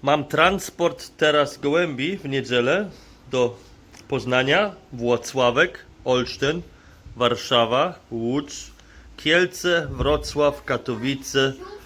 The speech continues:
Kraków i Rzeszów. Jeżeli zamówiłeś u mnie gołębie i ci pasuje ta trasa, zadzwoń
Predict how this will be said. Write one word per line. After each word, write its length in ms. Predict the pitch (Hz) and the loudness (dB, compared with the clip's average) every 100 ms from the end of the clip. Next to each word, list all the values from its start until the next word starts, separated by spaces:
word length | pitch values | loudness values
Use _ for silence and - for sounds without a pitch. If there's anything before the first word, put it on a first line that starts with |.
| - - | -16 -2
Kraków 720 | 143 151 151 - 147 147 - | 4 4 4 -2 -6 -6 -2
i 100 | 147 | -2
Rzeszów. 600 | 123 123 113 127 - - - - - _ _ - _ - - - | 2 0 0 -8 -12 -20 -20 -20 -20 _ _ -20 _ -20 -20 -8
Jeżeli 320 | 127 147 147 | 0 2 4
zamówiłeś 460 | 139 147 147 160 139 | 4 2 2 2 2
u 60 | |
mnie 160 | 147 139 | -2 -2
gołębie 580 | 139 180 170 151 208 170 - | 4 4 6 4 4 2 -12
i 120 | 135 131 | -12 -10
ci 140 | 139 | -4
pasuje 420 | 147 135 208 190 | -2 -2 0 0
ta 140 | - 127 | 0 0
trasa, 500 | 123 117 175 202 180 | 2 2 2 2 4
zadzwoń 540 | 165 165 143 175 | 4 4 2 -2